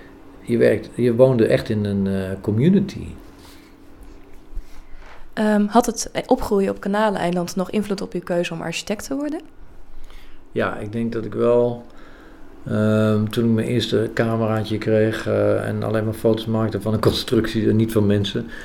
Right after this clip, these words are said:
Speaker 1: eh, in de omgeving in die tijd, eh, dat, dat heeft, zet altijd mijn ouders aan het denken: "Waarom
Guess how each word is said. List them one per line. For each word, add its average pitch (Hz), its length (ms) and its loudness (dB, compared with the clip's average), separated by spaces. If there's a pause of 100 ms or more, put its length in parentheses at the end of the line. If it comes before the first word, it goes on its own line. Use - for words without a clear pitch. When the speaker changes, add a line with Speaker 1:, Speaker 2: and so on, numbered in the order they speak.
(320)
Speaker 1:
eh, 107 480 2
in 110 180 -2
de 110 60 0
omgeving 107 580 4
in 107 100 2
die 104 120 0
tijd, 104 420 0
eh, 107 140 0 (180)
dat, 110 160 -6 (400)
dat 110 140 -4 (440)
heeft, 120 260 -4 (280)
zet 117 280 0
altijd 113 180 4
mijn 113 120 2
ouders 110 260 2
aan 110 100 2
het 107 100 0
denken: 113 320 -2
"Waarom 131 220 0